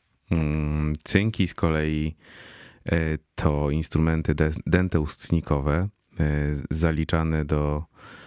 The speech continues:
em, do grupy instrumentów dętych blaszanych. Mm, wywodzą się z Persji i, e, w, pod różnymi, e, nazwami w, w różnych językach funkcjonują, głównie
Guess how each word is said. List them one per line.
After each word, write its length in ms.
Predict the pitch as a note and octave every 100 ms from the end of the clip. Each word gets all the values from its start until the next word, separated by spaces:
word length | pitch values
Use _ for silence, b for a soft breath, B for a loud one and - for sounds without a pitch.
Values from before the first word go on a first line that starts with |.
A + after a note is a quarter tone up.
| B B B -
em, 680 | E2 D2+ D2+ D2 D2 D2 D2+
do 100 | D2+
grupy 260 | D#2 F2+ F#2
instrumentów 480 | E2+ F2 F2 E2+ D#2+
dętych 280 | F2+ F2+ D2+
blaszanych. 640 | D2+ - D2 D#2+ C3+ - - _ -
Mm, 260 | G2 G2 F2+
wywodzą 360 | F#2+ G#2 F#2
się 140 | E2+ F2
z 60 |
Persji 600 | - E2+ E2 - A#2+ D#3 D3+ _ -
i, 400 | A#2 A#2 A#2+ A#2
e, 80 | G#2 G2+ G2 G2 G2 F#2+
w, 100 | G2 - F2
pod 140 | - F2+
różnymi, 440 | F#2 G2+ G2 F2 -
e, 160 | D#2+
nazwami 500 | F2+ F2+ E2+ F#2+ F2+
w, 180 | E2 -
w 360 | E2 D#2+ D#2+ D#2+
różnych 460 | D2+ D#2+ E2+ D#2+ D#2
językach 460 | D#2 D#2 E2 D#2 -
funkcjonują, 640 | D#2+ - D#2+ A2 B2+ G#2+
głównie 460 | F#2+ G2+ G2 F#2